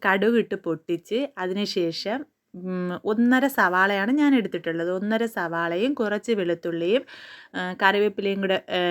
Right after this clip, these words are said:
ഇട്ട് കൊടുത്തിട്ടുണ്ട്. അതിന് നന്നായി ഇളക്കി കൊടുക്കും. നന്നായി ഇളക്കി കൊടുത്തതിന് ശേഷം ഒരു ബ്രൗൺ നിറമാകുന്നത് വരെ ഇളക്കി കൊടുക്കണം ഏകദേശം. ഞാൻ ആദ്യമായാണ് ഒരു വീഡിയോ ചെയ്യുന്നത്. അതിൻ്റെതായ പോരായ്മകളൊക്കെ ഈ വീഡിയോയിൽ കാണും. ആ,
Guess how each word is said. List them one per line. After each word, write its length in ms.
ഇട്ട് 180
കൊടുത്തിട്ടുണ്ട്. 640
അതിന് 320
നന്നായി 600
ഇളക്കി 320
കൊടുക്കും. 440
നന്നായി 640
ഇളക്കി 340
കൊടുത്തതിന് 500
ശേഷം 300
ഒരു 120
ബ്രൗൺ 360
നിറമാകുന്നത് 680
വരെ 200
ഇളക്കി 320
കൊടുക്കണം 400
ഏകദേശം. 600
ഞാൻ 260
ആദ്യമായാണ് 720
ഒരു 100
വീഡിയോ 420
ചെയ്യുന്നത്. 360
അതിൻ്റെതായ 440
പോരായ്മകളൊക്കെ 880
ഈ 100
വീഡിയോയിൽ 440
കാണും. 460
ആ, 80